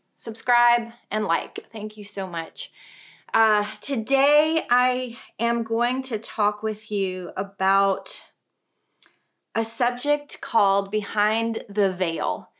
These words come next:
And this is something that's been brewing in me for a few weeks now, and even going back further than that. Um,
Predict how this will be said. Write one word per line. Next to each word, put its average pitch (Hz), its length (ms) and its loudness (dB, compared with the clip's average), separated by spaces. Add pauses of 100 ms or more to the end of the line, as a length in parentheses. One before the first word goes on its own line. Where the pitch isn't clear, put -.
(680)
And 226 500 0
this 277 140 -4
is - 60 -8
something 339 340 0
that's 226 180 -4
been 220 180 -2
brewing 208 400 2
in 190 140 -4
me 190 140 -6
for 175 200 -8
a 175 60 -10
few 196 300 -4
weeks 180 400 -6
now, 170 480 0 (240)
and 233 100 -4
even 381 240 2
going 214 260 2
back 190 300 0
further 233 400 2
than 180 220 -8
that. 170 340 -4 (580)
Um, 196 500 0